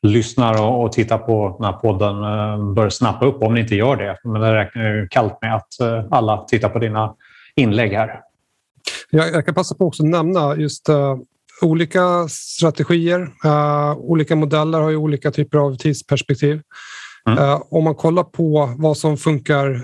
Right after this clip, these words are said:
Speaker 2: bäst på kort sikt, och då pratar vi dagar upp till några veckor,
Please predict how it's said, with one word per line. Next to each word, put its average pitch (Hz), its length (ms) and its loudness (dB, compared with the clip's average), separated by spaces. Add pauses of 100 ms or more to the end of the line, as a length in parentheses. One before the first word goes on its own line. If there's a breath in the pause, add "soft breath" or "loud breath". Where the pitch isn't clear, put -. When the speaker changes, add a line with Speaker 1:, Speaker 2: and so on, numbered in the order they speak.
(120)
Speaker 2:
bäst 143 420 0 (120)
på 143 200 2
kort - 320 0
sikt, - 560 -4
och 156 80 2
då 151 120 4
pratar 151 360 0
vi 143 100 4
dagar 139 640 0
upp 143 220 -6
till 139 260 2
några 139 200 0
veckor, 139 560 0